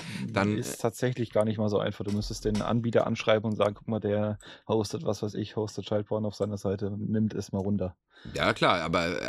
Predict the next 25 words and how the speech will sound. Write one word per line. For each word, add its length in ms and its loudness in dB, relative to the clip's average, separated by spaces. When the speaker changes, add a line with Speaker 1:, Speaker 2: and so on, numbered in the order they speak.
Speaker 1:
erstmal 320 2
Wolf 140 8
Speaker 2:
Und 80 6
Speaker 1:
schreien 320 4
und 80 2
wenn 140 2
genug 200 4
Leute 300 4
Wolf 240 2
schreien, 420 0
dann 300 2
würden, 260 2
also 280 2
wenn 100 6
das 120 -2
mehr 200 4
als 180 -2
zehn 260 2
Leute 360 6
hi-, 180 -2
auf 140 0
einmal 260 2
hintereinander 420 2
machen, 280 2
dann 260 2